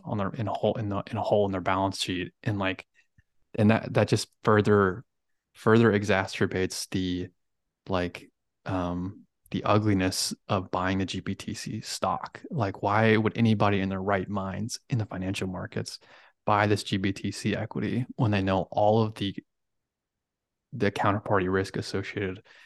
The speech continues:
with the, with the overall parent organization? Um,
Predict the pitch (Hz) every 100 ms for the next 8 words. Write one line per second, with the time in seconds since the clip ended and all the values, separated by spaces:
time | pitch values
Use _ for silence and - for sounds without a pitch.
0 | _ - 104 107 92 - 123 104 104 95
1 | 95 87 90 - 95 - 104 113 107 104
2 | - 110 110 131 _ _ _ 113 98 90
3 | 90